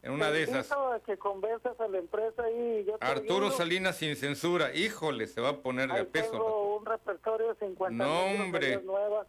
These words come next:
Speaker 1: Polo Polo y los demás me van a quedar cortos. ¿Mm?
Speaker 2: Quedar
Speaker 1: El
Speaker 2: enojado.
Speaker 1: puro, el, el, el, el puro chiste. Bueno, a mí me gusta más el humor negro.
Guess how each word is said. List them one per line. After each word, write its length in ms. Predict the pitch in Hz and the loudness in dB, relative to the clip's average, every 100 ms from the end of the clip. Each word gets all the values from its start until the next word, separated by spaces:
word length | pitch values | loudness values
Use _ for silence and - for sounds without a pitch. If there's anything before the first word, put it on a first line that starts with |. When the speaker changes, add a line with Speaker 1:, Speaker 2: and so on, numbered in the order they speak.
| _ | _
Speaker 1:
Polo 360 | 143 143 143 143 | 0 2 2 0
Polo 400 | 170 196 190 175 | 2 2 2 0
y 40 | |
los 200 | 143 135 | 0 -2
demás 300 | 139 151 151 | -2 -2 0
me 120 | 151 | 0
van 200 | 143 165 | 0 0
a 100 | 160 | 0
quedar 360 | - 143 156 147 | 0 0 0 0
cortos. 760 | 151 180 196 196 156 139 - - _ _ _ - | 0 2 0 -2 -2 -2 -6 -18 _ _ _ -6
¿Mm? 180 | 151 180 170 - _ _ _ - | -4 -4 -6 -16 _ _ _ -14
Speaker 2:
Quedar 320 | 190 185 190 | -6 -4 -2
Speaker 1:
El 100 | 131 | -2
Speaker 2:
enojado. 120 | 175 | 0
Speaker 1:
puro, 300 | 175 190 180 | 2 2 2
el, 160 | 147 151 | 0 -2
el, 240 | 135 139 | -2 -4
el, 200 | - 139 | -6 -6
el 200 | 131 131 | -6 -8
puro 300 | 135 175 180 | -4 -2 0
chiste. 600 | - 175 175 - 156 - - _ _ _ _ _ _ _ _ _ _ _ _ _ _ _ | 0 -2 -2 -2 -2 -4 -12 _ _ _ _ _ _ _ _ _ _ _ _ _ _ _
Bueno, 220 | 185 202 | -2 0
a 80 | 165 | 0
mí 80 | 202 | -2
me 80 | 214 | -2
gusta 260 | 190 180 | -4 -4
más 160 | 175 170 | -4 -4
el 100 | 151 | -6
humor 260 | 131 147 | -4 -4
negro. 300 | 135 123 117 | -2 -4 -4